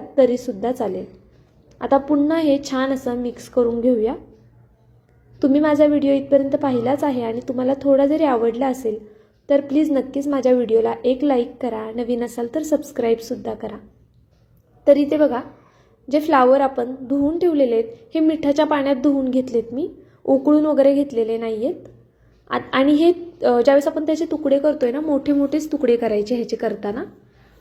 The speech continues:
आणि जसं व्हिडिओत दाखवतीये अगदी त्या पद्धतीने ह्याला छान कोट करून घ्यायचे बघा पिठामध्ये. हाताने करण्यापेक्षा असं चमच्याच्या किंवा कशाच्याही साह्याने केलं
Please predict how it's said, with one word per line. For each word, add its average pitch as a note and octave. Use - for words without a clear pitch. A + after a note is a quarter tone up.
आणि B3+
जसं C#4+
व्हिडिओत D4
दाखवतीये B3+
अगदी A#3+
त्या C#4
पद्धतीने C4
ह्याला B3+
छान C#4
कोट C4
करून A#3+
घ्यायचे A#3+
बघा A3
पिठामध्ये. B3
हाताने D4+
करण्यापेक्षा D#4
असं C4
चमच्याच्या C4+
किंवा C4
कशाच्याही C4
साह्याने B3
केलं B3